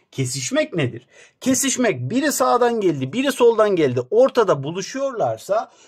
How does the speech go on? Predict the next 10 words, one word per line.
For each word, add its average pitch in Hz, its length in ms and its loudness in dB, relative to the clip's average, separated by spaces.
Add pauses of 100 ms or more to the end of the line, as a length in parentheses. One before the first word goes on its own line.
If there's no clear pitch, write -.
(140)
burası 240 760 -2
kesişendir 170 800 -2
arkadaşlar. 110 720 -4 (300)
Yani 202 520 0
burası 180 800 0 (280)
kesişen 165 800 -2 (120)
olacaktır. 117 720 -6 (260)
Orta 202 400 0
kısmı 107 340 -6
da 185 240 -2